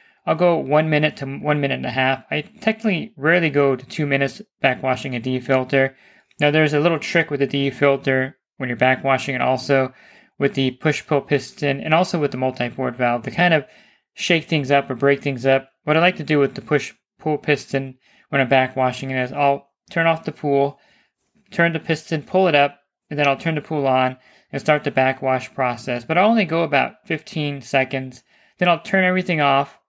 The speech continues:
I'll put the piston back down, and then I'll turn the pool back on. It'll be back in filter mode,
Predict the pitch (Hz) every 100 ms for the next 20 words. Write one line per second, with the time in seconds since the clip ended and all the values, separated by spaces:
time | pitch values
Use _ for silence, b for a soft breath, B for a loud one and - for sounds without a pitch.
0 | _ _ 143 131 - _ - 180 - -
1 | 165 - 151 147 143 - 143 135 135 -
2 | b b b - 135 139 127 165 147 139
3 | _ _ - 190 147 135 127 131 127 127
4 | - 139 127 135 135 135 120 117 190 190
5 | 147 131 131 131